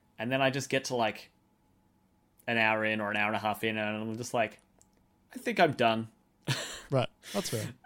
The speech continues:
Speaker 1: Um, and, like, getting past that, when I, like, when I have the time to keep playing something and I've decided to stop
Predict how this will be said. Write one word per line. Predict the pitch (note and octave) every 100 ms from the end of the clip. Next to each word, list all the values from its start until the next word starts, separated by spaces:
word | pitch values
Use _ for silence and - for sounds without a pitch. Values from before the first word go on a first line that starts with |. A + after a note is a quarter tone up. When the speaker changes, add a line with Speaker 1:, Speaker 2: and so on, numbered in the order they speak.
| E5+ _ _ -
Speaker 1:
Um, | C#3 C3 B2 B2 A#2+ - _ _ _ _ _ _ _ _ _ -
and, | B2
like, | B2+ A#2+
getting | - D3 D#3+ C3+
past | B2+ B2 B2 -
that, | G#2+ F#2
when | A#2
I, | B2
like, | B2+ A#2+ A2+ - _ _ _ _ -
when | C#3
I | D#3+ D#3+ - -
have | - C3 B2
the |
time | - A#2 A#2 A#2
to |
keep | G#2+ A2 G#2+
playing | G#2+ G#2 G2+
something | A2 F#2+ G2+ G2
and | G#2+
I've | G#2
decided | G#2 - A2+ G#2 A2 G2 -
to | G#2
stop | - A2+ A#2+